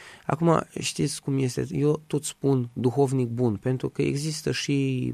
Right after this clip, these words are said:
um, preoți care poartă numai haina din când în când, dar care în sufletul lor, uh, n-au nicio chemare. La fel există și doctori sau psihologi care sunt acolo, dar, uh, n-au nicio chemare. Întotdeauna trebuie să cauți pe cel care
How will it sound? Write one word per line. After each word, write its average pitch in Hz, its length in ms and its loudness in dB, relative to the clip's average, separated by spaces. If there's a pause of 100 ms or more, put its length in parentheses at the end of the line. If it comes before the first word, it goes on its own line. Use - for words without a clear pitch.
um, 120 680 -2 (440)
preoți 139 480 6
care 131 720 0
poartă 135 340 2
numai 127 320 -2
haina 127 500 0
din 117 200 0
când 123 220 0
în 113 80 -2
când, 131 280 0
dar 123 260 0
care 123 300 -2
în 123 80 -2
sufletul 123 500 -4
lor, 123 280 0
uh, 120 260 -2
n-au 123 200 0
nicio 123 240 -4
chemare. 104 500 -2 (480)
La 113 120 0
fel 139 200 0
există 131 420 -2
și - 180 -2
doctori 143 500 0
sau 113 120 -2
psihologi 135 600 0
care 117 520 0
sunt 139 380 -2
acolo, 127 400 0
dar, 123 300 0
uh, 120 240 -2
n-au 131 180 0
nicio 123 260 -2
chemare. 120 640 0
Întotdeauna 160 680 -2
trebuie 143 260 -2
să - 160 -6
cauți 127 520 -2
pe 117 100 -2
cel 127 280 -2
care 120 440 -2